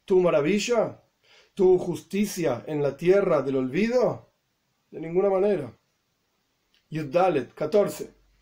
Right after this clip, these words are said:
"Vani eilecho Adonai shivati, uvaboiker tefilasi sekadmeko". Y yo hacia ti, Dios, clamé, Y a la mañana, mi rezo, mi oración,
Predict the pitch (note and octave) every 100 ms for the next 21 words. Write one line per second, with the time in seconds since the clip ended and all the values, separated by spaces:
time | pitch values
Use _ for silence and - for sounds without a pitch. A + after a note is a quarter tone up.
0 | _ - C#3 D3+ A3 A#3 A3+ E3+ F3 F3+
1 | F3+ E3+ F3+ E3 D#3+ E3+ F3 D3+ C#3+ C3+
2 | - C3+ D#3+ D3+ D3+ C#3+ C#3 C#3 _ -
3 | C3 D3+ F3+ F3+ F3+ F3 E3+ D3 D3+ F3+
4 | F3+ F#3 F3+ F#3 F3 D#3+ D#3 D#3 D#3 F3
5 | C#3 A#2 - _ _ _ _ _ - D3+
6 | - F3+ G#3 E3+ D#3 - - D3+ - D3
7 | - G3+ G3 C3+ D3 G3+ C#3+ - - _
8 | _ _ - D#3 C#3 C#3 C3 D3+ - _
9 | _ _ - D3 C#3+ D3+ D#3 F3+ A#3+ G3+
10 | E3+ D#3 C3 C3 F3+ F#3+ C#3+ - _ -
11 | F3 G3+ - E3 D3+ F3+ E3+ D#3 - A3
12 | A#3+ F#3 F3